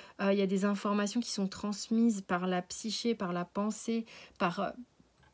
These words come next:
par l'intuition aussi, hein, avec, euh, avec malgré tout les épées, la communication. Il y a quelque chose qui t'est communiqué, quelque chose qui t'est communiqué avec cette carte, euh, par le visible, par l'invisible, par,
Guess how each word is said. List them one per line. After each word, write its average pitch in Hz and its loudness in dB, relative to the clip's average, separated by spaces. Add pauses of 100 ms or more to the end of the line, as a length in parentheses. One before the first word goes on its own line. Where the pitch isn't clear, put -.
(100)
par 180 -2
l'intuition 240 4
aussi, 233 -2
hein, 226 -2
avec, 190 -2
euh, 175 -2 (680)
avec 196 -2
malgré 196 2
tout 202 -6
les 202 0
épées, 233 0
la 208 2
communication. 220 2
Il 202 0
y - 0
a 196 -4
quelque 226 2
chose 269 0
qui 226 -2
t'est - 0
communiqué, 240 10 (340)
quelque 220 -2
chose 254 -2
qui 226 -4
t'est 214 0
communiqué 233 4
avec 196 -4
cette 180 -8
carte, 262 -4 (400)
euh, 180 -2
par 180 0
le 175 4
visible, 233 2
par 156 -8
l'invisible, 202 -2
par, 165 -4